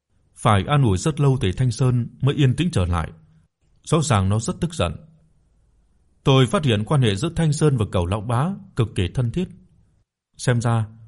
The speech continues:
Thanh Sơn không ngờ là hạnh thần thôn Nhất Bá, quen biết tất cả mọi người trong thôn. "Ngươi bị thương sao?" Ánh mắt của tôi rất là nghiêm túc, nhìn gương mặt đã biến thành màu đen, còn thêm nhiều nếp nhăn của Cầu lão bá,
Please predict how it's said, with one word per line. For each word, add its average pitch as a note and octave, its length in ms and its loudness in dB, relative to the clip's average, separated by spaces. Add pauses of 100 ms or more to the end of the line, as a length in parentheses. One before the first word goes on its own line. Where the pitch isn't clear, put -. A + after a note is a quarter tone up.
(300)
Thanh D3 180 2
Sơn D3 220 2
không D3+ 160 2
ngờ G2 180 2
là F2 360 0
hạnh A2 220 -4
thần F#2+ 240 0
thôn B2 160 0
Nhất C#3 180 -4
Bá, C3+ 280 -4 (480)
quen B2+ 180 2
biết E3+ 160 2
tất A3 160 -4
cả G#2+ 120 2
mọi G2+ 200 0
người G#2+ 180 0
trong B2 200 -4
thôn. A#2+ 280 0 (1800)
"Ngươi B2 340 4
bị G#2 180 -4
thương A2+ 120 0
sao?" A2+ 240 0 (1160)
Ánh D#3 200 2
mắt G3 120 -2
của G#2 200 2
tôi C3+ 160 4
rất D3 160 -2
là F2+ 120 0
nghiêm B2 280 0
túc, F#3 160 -4 (600)
nhìn A#2+ 240 4
gương D3+ 200 2
mặt G#2 160 0
đã G#2 100 -2
biến E3+ 200 -2
thành G2+ 200 0
màu F#2+ 160 -2
đen, B2 280 -2 (480)
còn A#2+ 220 2
thêm D#3+ 180 2
nhiều A2+ 180 4
nếp F3+ 220 0
nhăn D3+ 220 -2
của G#2 120 -2
Cầu F2 180 -4
lão G2+ 140 -4
bá, C#3+ 320 -4